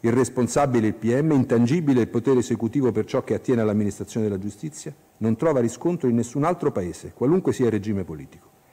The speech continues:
È necessario liberare il P M dal limbo in cui è collocato, come non vi è responsabilità senza potere,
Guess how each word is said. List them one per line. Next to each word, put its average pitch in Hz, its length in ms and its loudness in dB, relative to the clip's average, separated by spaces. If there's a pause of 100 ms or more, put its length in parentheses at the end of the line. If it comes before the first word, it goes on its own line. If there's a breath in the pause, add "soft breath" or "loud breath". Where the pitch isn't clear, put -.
(100)
È 80 60 -10
necessario 107 600 0
liberare 104 500 0
il 95 40 -4
P - 120 -10 (140)
M 104 140 0
dal 98 160 0
limbo 110 300 2
in 95 100 -2
cui 117 140 -2
è - 40 -4
collocato, 117 600 -4 (420 loud breath)
come 160 220 0
non 143 160 4
vi 139 80 4
è 151 60 6
responsabilità 117 840 0
senza 104 380 -6
potere, 127 580 -2